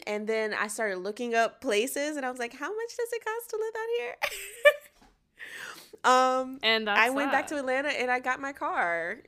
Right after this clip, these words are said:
Speaker 1: <laughs>
Speaker 2: Yeah, there you go. Oh my goodness. No, yeah, no, faith and, and faith in having something bigger than you. I'm not, I'm not saying, like,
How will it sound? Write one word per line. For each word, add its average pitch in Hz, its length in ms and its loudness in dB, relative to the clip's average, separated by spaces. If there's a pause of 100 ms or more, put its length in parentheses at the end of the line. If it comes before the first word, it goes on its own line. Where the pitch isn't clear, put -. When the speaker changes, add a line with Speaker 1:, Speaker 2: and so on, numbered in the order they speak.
(140)
Speaker 1:
<laughs> - 520 -2 (540)
Speaker 2:
Yeah, 269 640 4
there 233 160 0
you 440 220 0
go. 269 600 2
Oh 240 120 -6
my 294 160 -2
goodness. 196 580 -4
No, 247 260 2
yeah, 247 240 4
no, 233 180 0
faith 285 380 -4
and, 285 400 -4
and 110 180 -14
faith 349 320 -4
in 381 60 0
having 262 280 2
something 240 420 -4
bigger 214 220 0
than 214 200 -2
you. 214 160 0
I'm 214 180 -2
not, 330 240 0 (320)
I'm 330 100 -4
not 440 160 0
saying, 233 600 -2
like, 180 280 -2